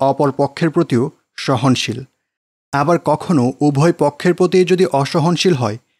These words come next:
সেটাও নিরপেক্ষতা। যেমন কেউ ক এবং খ উভয়কে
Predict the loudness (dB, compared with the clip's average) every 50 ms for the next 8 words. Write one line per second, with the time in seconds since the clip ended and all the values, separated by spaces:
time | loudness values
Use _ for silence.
0 | _ _ _ -4 0 0 2 2 2 4 4 4 4 2 2 0 -2 -4 -2 -4
1 | -4 -4 -4 -12 -12 -14 _ _ _ _ _ _ _ _ -8 -2 0 2 4 4
2 | 2 2 0 _ 0 2 2 2 2 0 -2 -8 -18 _ _ _ _ 0 0 2
3 | 2 2 0 0 0 0 0 -2 -2 -6 -6 -2 0 0 0 0 0 0 -2 0
4 | 2 0 0 0 0